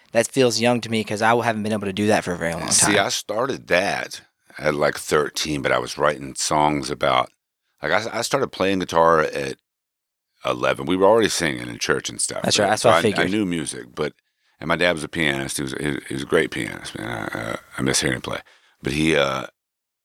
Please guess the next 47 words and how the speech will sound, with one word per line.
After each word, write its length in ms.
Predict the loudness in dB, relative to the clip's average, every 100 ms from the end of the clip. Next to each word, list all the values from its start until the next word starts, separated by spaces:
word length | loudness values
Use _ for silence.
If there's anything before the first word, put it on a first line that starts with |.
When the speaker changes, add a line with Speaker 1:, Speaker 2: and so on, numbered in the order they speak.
| _ _ _ -4
Speaker 2:
so 140 | 2
I 20 | 4
was 100 | 6
always 220 | 4 4
familiar 460 | 0 2 4 4 4
with 120 | 0
the 60 |
theory 460 | -2 0 0 -2 -8 -18 _ -6
to 100 | -2
some 200 | 0 -2
extent, 380 | -6 -10 -14 -18 -10
just 220 | -6 -2
with, 260 | -2 0
uh, 280 | 0 0 0
with 180 | -2 -2
the 60 | 0
numbers, 420 | -2 -2 -8 -14
right? 280 | -8 -8 -8
With 140 | -10 0
what 180 | 0 0
the, 120 | -8 -14
the 320 | -6 -2 0
do, 160 | 2
re, 140 | 2 0
mi 140 | -2
was. 320 | -6 -8 -12 -10 0
Speaker 1:
Mm-hmm. 260 | 4 4 2 -4 _ -4
Speaker 2:
I 60 |
was 100 | 0
super 300 | 4 4 2
familiar. 400 | 0 0 -2 -4
Like, 160 | -8 -4
that's 200 | -2 -2
inherent. 480 | -4 -2 -2 -2 -10 _ _
Um, 520 | -4 -2 0 -4 -8 -18 _ _ _ _ -6
so 180 | -2
when 100 | 0
I 40 | 2
started 240 | 2 0
playing 160 | 0 -2
guitar, 260 | 2 2 2
I 40 |
started 300 | 2 0 0
writing 320 | 0 -2 -4
pretty 220 | -2 2 2
much 160 | 0
instantly. 420 | -4 -8 -8 -10